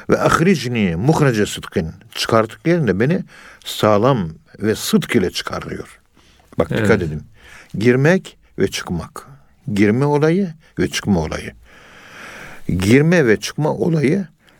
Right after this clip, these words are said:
Speaker 1: bize makamdaki tekamülü gösteriyor. Makamın içinde bizim doğuşumuzu,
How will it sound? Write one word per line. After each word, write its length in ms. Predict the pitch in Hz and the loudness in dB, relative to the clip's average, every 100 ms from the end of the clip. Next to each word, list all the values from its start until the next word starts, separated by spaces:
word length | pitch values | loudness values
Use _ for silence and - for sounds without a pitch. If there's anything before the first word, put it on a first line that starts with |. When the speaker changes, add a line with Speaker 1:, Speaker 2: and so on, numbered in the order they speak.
| _ - | _ -6
Speaker 1:
bize 480 | 104 127 151 180 147 | -2 2 4 2 -2
makamdaki 680 | 113 113 131 131 135 156 160 | -2 0 0 0 0 0 -4
tekamülü 540 | 117 117 117 123 107 | -4 0 0 2 2
gösteriyor. 500 | 90 - - 78 - - _ _ - - - - - - - | 0 -2 -6 -6 -12 -16 _ _ -20 -20 -20 -20 -20 -10 -2
Makamın 640 | 101 107 - 139 160 165 | 2 2 2 2 2 0
içinde 640 | 123 - 120 127 170 175 - - - - | -4 -6 -2 0 0 0 -10 -20 -14 -6
bizim 480 | 104 110 170 143 - - 113 | -2 4 4 2 -6 -2 4
doğuşumuzu, 800 | 110 110 107 117 113 101 113 | 6 6 4 0 0 2 2